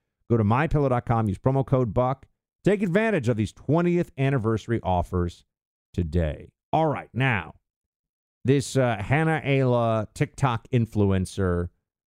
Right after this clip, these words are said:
uh, female liberal, who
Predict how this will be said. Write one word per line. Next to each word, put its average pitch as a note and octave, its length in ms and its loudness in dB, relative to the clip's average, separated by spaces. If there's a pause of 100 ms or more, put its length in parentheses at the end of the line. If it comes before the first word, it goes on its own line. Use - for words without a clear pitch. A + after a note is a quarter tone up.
(340)
uh, F2+ 360 0 (640)
female C3+ 800 2
liberal, G2+ 480 0 (800)
who A#2+ 640 0